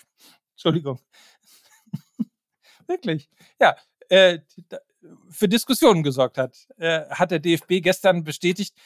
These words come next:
dass die Bundestrainerin nicht mehr krankgeschrieben ist. Sie befindet sich laut D F B im Erholungsurlaub. Ein gemeinsames Gespräch sei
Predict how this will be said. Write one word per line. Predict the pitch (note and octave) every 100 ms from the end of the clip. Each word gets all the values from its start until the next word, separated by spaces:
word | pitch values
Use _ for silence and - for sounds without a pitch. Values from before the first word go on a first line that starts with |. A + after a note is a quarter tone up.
| _
dass | - D3+
die | E3+
Bundestrainerin | F3 A#3+ - G3+ F#3+ E3+ F3 F3 - _
nicht | D3 G#3+ - G3+
mehr | F3 E3+
krankgeschrieben | - G3+ B3 F#3+ - - C3+ A2+
ist. | C3+ C4 -
Sie | D#3
befindet | C3+ C3+ F#3+ F#3
sich | - E3 D#3+
laut | D3+ C#3+ -
D | C#3+ D#3 C#3+
F | D3 C3+ -
B | E3 F3+ _ _ _ -
im | E3+ E3+ E3
Erholungsurlaub. | E3+ E3 F#3+ D4+ D3 - D3 B2+ C#3 - D3+ C3+ E3+ C4+ -
Ein | D#3 D3 C#3+
gemeinsames | C#3 C#3 D3 D3 -
Gespräch | D3+ - D#3+ F3+
sei | - D3+ C3+